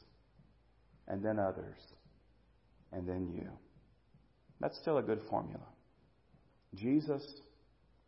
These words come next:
then others, then you. Seems like it wouldn't work, but it does. When you put others before yourself,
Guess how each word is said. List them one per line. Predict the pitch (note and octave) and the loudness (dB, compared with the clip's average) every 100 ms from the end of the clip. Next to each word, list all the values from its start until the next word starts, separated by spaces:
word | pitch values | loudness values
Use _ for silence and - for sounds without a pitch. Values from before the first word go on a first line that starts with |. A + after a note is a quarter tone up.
| _ _ _ _ - | _ _ _ _ -8
then | F#2+ B2+ A#2 | 0 4 4
others, | G2 F#2 F2+ - - - _ - _ _ - | 4 2 -4 -8 -18 -20 _ -20 _ _ -8
then | F#2+ G2 | -2 2
you. | G2+ G2 - - - | 2 2 0 -10 -2
Seems | G#3 | 2
like | A3+ A3 | 4 4
it | D#3 | 2
wouldn't | F3 C#3+ | 2 0
work, | C#3 C#3 G#2+ - - | 0 2 2 -2 -10
but | G2 | -6
it | G#2 - | -6 0
does. | G#2 F#2 E2 - - - _ - - - _ - - - - - - - - | 2 2 -2 -10 -18 -20 _ -20 -20 -20 _ -20 -20 -20 -20 -20 -20 -20 -6
When | A2 | 0
you | A2+ | 2
put | A#2+ A#2 | 6 8
others | B2+ C3+ F#2+ F2+ - | 10 8 4 0 -6
before | F#2 G#2 G2 | -4 0 0
yourself, | G2 F#2 G2+ F2 - | -2 -2 -2 -2 -4